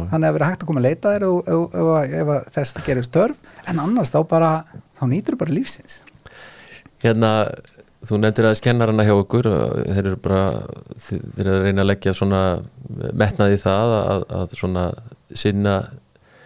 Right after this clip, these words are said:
Speaker 2: sinna þeim störfum og, og þar að segja þeim sem að vilja vinna þau störf.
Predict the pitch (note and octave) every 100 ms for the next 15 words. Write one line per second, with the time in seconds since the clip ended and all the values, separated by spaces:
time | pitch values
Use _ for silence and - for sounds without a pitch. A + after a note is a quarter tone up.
0 | - _ _ _ _ - A2+ A2 B2+ C3
1 | - C#3+ F#2+ A#2 B2 G#2+ G#2 G#2+ G2+ G#2+
2 | G2+ G#2+ G2+ - A2 G2+ G#2 G2+ G2 G#2+
3 | G2+ G2+ F#2 B2+ C3 - A2 - A#2